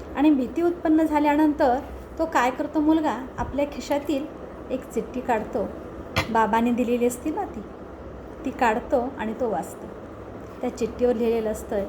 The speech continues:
"घाबरू नकोस, मी पुढच्या डब्यामध्ये आहे किंवा पुढच्या गाडीत आहे," असं त्या चिठ्ठीमध्ये लिहिलेलं असतं. तो मुलगा वाचतो चिठ्ठी, त्याच्या मनाला हायसं वाटतं की आपले बाबा आपल्यासोबत आहेत,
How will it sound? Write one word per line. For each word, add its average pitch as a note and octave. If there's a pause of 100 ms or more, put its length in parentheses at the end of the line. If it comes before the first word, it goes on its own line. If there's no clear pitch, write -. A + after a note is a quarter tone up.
(320)
"घाबरू A3
नकोस, B3 (160)
मी C#4 (500)
पुढच्या B3+
डब्यामध्ये G#3
आहे G3+
किंवा B3+
पुढच्या C#4 (300)
गाडीत G#3+
आहे," G3+ (200)
असं B3+
त्या C#4+
चिठ्ठीमध्ये G#3 (160)
लिहिलेलं F#3
असतं. - (2250)
तो C#4
मुलगा C4
वाचतो C4
चिठ्ठी, A#3 (560)
त्याच्या G#3+
मनाला B3
हायसं A#3
वाटतं B3
की D#4+ (220)
आपले C#4+
बाबा D4 (160)
आपल्यासोबत A3+
आहेत, -